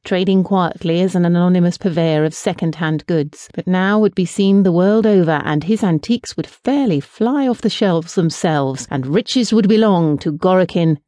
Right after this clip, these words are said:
and his grandson. Gleefully, the old man rubbed his hands together. He dared a glance at the blind old frame in the corner. "Oh, yes," he thought to himself, "and you will be the first to go.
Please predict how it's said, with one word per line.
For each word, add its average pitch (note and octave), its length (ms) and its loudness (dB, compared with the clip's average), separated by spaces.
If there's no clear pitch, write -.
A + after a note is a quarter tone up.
and E3 180 -2
his D#3 180 -4
grandson. D#3 840 0
Gleefully, A3 540 2
the G#3 140 0
old A3 260 2
man G3+ 340 4
rubbed F3 240 0
his G#3+ 140 0
hands E3 360 0
together. D3+ 460 -4
He F#3+ 160 -2
dared F#3+ 440 0
a F#3 40 2
glance F3+ 480 0
at - 80 -6
the - 80 -4
blind E3+ 500 2
old E3 280 0
frame E3 340 0
in D3 80 0
the D#3 80 -2
corner. D#3 640 -2
"Oh, D3 280 2
yes," - 520 -2
he F#3 140 -6
thought F3+ 240 -2
to G3+ 100 -2
himself, E3+ 540 -2
"and D3 240 -4
you A#3+ 380 2
will D3+ 240 2
be E3 140 0
the D3 180 0
first E3 480 -4
to E3+ 80 0
go. D#3+ 420 0